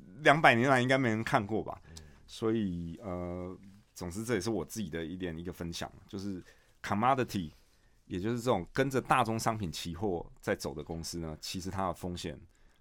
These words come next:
Speaker 1: 通常会比你在表面上看到的要大很多，
Speaker 2: 对，因为，呃，
Speaker 1: 非常不好掌握。
Speaker 2: 我，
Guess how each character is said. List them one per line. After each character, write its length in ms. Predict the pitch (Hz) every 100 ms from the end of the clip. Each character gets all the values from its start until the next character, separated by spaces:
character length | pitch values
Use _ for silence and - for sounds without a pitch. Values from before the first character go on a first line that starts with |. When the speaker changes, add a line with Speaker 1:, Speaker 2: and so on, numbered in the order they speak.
| -
Speaker 1:
通 200 | - 95
常 360 | - 85 80 82 _ -
会 240 | - -
比 200 | 110 87
你 280 | 90 85 73 - -
在 140 | - 101
表 180 | 98 76
面 180 | 90
上 160 | 87 87
看 220 | - 87
到 140 | 78 73
的 100 | 76
要 140 | 80
大 220 | - 73
很 100 | - -
多， 100 | -
Speaker 2:
对， 120 | 73 90
因 180 | 143
为， 120 | 143 - -
呃， 160 | 120
Speaker 1:
非 100 | 123
常 200 | 139 104
不 80 | 95
好 120 | 90
掌 220 | 85 73
握。 180 | 80 78 - -
Speaker 2:
我， 140 | 113